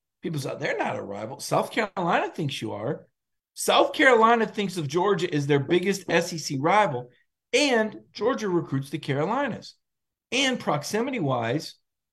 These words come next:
I believe it may be the, is it the closest S E C school to Georgia? Columbia? I think it might be. So from a proximity standpoint, and then there's Tennessee.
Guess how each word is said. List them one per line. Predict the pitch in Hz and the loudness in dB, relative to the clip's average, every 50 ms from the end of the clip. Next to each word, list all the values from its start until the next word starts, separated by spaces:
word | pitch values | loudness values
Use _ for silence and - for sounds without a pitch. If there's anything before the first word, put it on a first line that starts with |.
| _ _ _ 131 | _ _ _ -6
I | 131 | -4
believe | 127 135 135 139 160 202 277 302 277 208 151 139 139 165 - - - _ _ _ _ _ _ _ _ _ _ _ _ _ _ _ _ _ _ - | -4 -2 -2 0 0 2 2 2 2 2 0 0 -2 -2 -6 -10 -20 _ _ _ _ _ _ _ _ _ _ _ _ _ _ _ _ _ _ -4
it | 147 143 143 | -4 -2 0
may | 139 135 139 151 175 208 233 | 2 2 4 4 4 4 2
be | 190 156 151 147 139 131 131 143 156 156 135 | 0 0 2 2 2 0 0 -2 -2 -4 -6
the, | 113 123 135 131 127 123 123 123 120 120 123 123 120 - _ _ _ _ _ _ _ _ _ _ _ _ _ _ - 143 | -6 -6 -4 -4 -4 -4 -6 -6 -6 -6 -8 -8 -10 -14 _ _ _ _ _ _ _ _ _ _ _ _ _ _ -6 -4
is | 135 175 | -2 -2
it | 233 240 | -2 -4
the | - 269 | -4 -6
closest | 269 - - 180 190 220 226 - 294 247 - - - | -6 -2 0 2 2 2 2 0 -8 -12 -8 -2 0
S | 147 170 - | 0 0 0
E | 226 220 | -4 -10
C | 208 - - 220 | -10 -10 -10 -10
school | 214 - - 165 170 190 202 | -12 -8 -4 -2 -2 -2 -2
to | 202 185 | -4 -8
Georgia? | 131 120 123 139 170 170 - - 381 - - _ _ _ _ _ _ _ - | -8 -6 -4 -4 -4 -4 -4 -6 -6 -8 -12 _ _ _ _ _ _ _ -10
Columbia? | - 127 127 139 175 220 254 285 - | -4 0 0 0 2 2 0 -2 -2
I | - - _ _ _ _ _ _ _ _ _ _ _ _ _ _ _ _ _ _ _ _ _ _ _ _ _ | -4 -8 _ _ _ _ _ _ _ _ _ _ _ _ _ _ _ _ _ _ _ _ _ _ _ _ _
think | 135 147 - - | -12 -10 -8 -6
it | 120 | -4
might | 143 170 170 160 | -4 -4 -2 -2
be. | 147 165 233 277 170 139 - _ _ _ _ _ _ _ _ _ _ - _ - | -4 -4 -4 -4 -8 -12 -16 _ _ _ _ _ _ _ _ _ _ -20 _ -8
So | - - 185 180 175 | -2 0 0 0 0
from | - - 190 175 170 | 0 0 0 0 0
a | 151 | 0
proximity | - - 196 196 196 - - 196 196 214 240 233 | 0 0 0 0 0 0 -2 -2 0 -2 -2 -2
standpoint, | - - 247 254 254 254 - 262 262 277 285 285 - - _ _ _ _ _ _ _ _ _ _ _ - | 0 0 0 0 0 -2 -2 -2 -2 -2 -4 -6 -10 -16 _ _ _ _ _ _ _ _ _ _ _ -4
and | 139 147 165 | 0 2 2
then | 170 185 208 | 4 4 4
there's | 220 226 226 | 4 2 2
Tennessee. | - 233 233 233 247 240 - 262 269 269 262 240 233 226 226 _ | 2 2 2 4 2 0 -4 -4 -2 0 0 0 -2 -4 -8 _